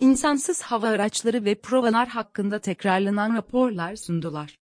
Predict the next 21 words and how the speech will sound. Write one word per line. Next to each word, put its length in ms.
Bunlar 440
reddedildi. 640
Hatta 520
ısrar 380
edenlere 540
cezalandırma 760
tehdidi 520
yapıldı. 480
Altı 300
Ekim'de 420
istihbarat, 840
onlarca 640
Hamas 380
militanının 640
İsrail 420
sim 340
kartlarını 680
aktive 360
ettiğini 420
tespit 420
etti. 340